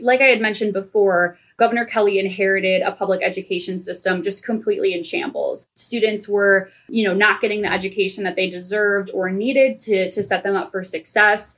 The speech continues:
And it was causing people to not want to stay in Kansas, maybe even, you know, pursue, like, higher education or opportunities in different states.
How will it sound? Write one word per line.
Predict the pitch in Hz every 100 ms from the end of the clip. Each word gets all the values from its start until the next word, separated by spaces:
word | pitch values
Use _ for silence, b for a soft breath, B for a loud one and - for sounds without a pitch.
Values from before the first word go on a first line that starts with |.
| b b
And | -
it | 247
was | 254
causing | 262 247 294
people | 262 220 208 202 -
to | - 196 175
not | 214 220
want | 226 202
to |
stay | - 196
in | 185
Kansas, | - 196 220 196 180 -
maybe | 202 196 196 196
even, | 196 190 180
you | 202
know, | 180
pursue, | 175 202 190 - 208 190 190 190 B -
like, | 190 180
higher | 247 262 240
education | 202 196 202 185 185 185 180
or | 180 196 185
opportunities | 196 202 196 202 190 185 190
in |
different | 185 185 175
states. | - 190 175 - -